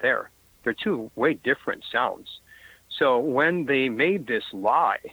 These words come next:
that they didn't recover the Piper Saratoga and said, instead they were one of their own downed aircraft, never saying what pilot was killed, was a family informed, all of that was put forward to the public and never was it investigated by the media or anyone else.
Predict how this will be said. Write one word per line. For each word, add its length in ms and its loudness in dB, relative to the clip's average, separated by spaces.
that 200 0
they 200 0
didn't 260 -2
recover 400 -2
the 80 -2
Piper 380 -2
Saratoga 560 -2
and 120 -6
said, 160 -14
instead 380 -4
they 140 -4
were 140 -6
one 180 -2
of 80 -4
their 140 -4
own 220 -4
downed 340 2
aircraft, 640 -4
never 260 2
saying 440 -2
what 280 -6
pilot 340 0
was 200 -4
killed, 440 -8
was 80 -10
a 200 -4
family 240 2
informed, 640 0
all 200 4
of 60 0
that 220 2
was 260 0
put 200 0
forward 320 0
to 60 -8
the 100 -8
public 440 -2
and 160 -6
never 260 2
was 220 0
it 80 -4
investigated 680 -4
by 120 -2
the 80 -12
media 460 0
or 60 -2
anyone 260 -2
else. 220 0